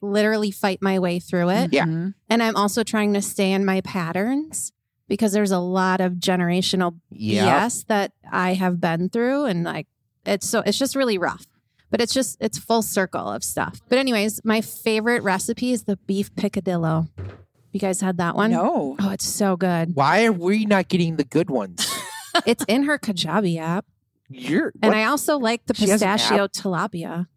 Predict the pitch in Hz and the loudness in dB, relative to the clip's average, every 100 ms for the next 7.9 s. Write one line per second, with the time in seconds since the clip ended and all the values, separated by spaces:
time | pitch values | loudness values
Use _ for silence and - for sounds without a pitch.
0 | _ _ 196 - 202 220 220 277 180 226 | _ _ -6 0 4 6 4 2 2 0
1 | 165 151 139 139 _ _ 208 214 220 190 | 0 -2 -2 -4 _ _ 0 2 2 0
2 | 151 151 143 180 180 170 143 143 - 127 | -2 -2 -2 -2 -2 -4 -6 -6 -8 -6
3 | - - - _ - 202 180 175 - 180 | -6 -8 -12 _ -6 -4 -4 -8 -8 -4
4 | 175 185 170 160 - 135 131 - _ _ | -4 -4 -4 -4 -4 -6 -8 -14 _ _
5 | 196 175 175 _ _ _ - - 196 185 | 0 0 -4 _ _ _ -18 -6 -2 -2
6 | 190 202 190 - _ _ - 226 208 185 | -2 -4 -6 -10 _ _ -2 0 0 -2
7 | 175 - 208 196 180 185 - 202 | -4 -2 0 2 0 -4 -2 -4